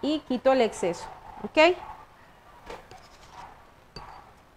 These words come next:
Es importante, como les digo, agregarle la glicerina porque la glicerina nos permite que él quede más elástico.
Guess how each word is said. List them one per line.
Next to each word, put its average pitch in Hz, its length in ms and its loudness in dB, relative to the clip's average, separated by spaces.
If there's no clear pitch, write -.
Es 302 220 10
importante, 320 720 10
como 247 240 6
les 214 220 4
digo, 302 240 4
agregarle 240 480 8
la 277 160 12
glicerina 277 680 4
porque 247 360 4
la 269 120 8
glicerina 269 580 4
nos 269 200 2
permite 269 560 2
que 240 160 10
él 233 140 4
quede 254 300 6
más 214 260 2
elástico. 220 680 4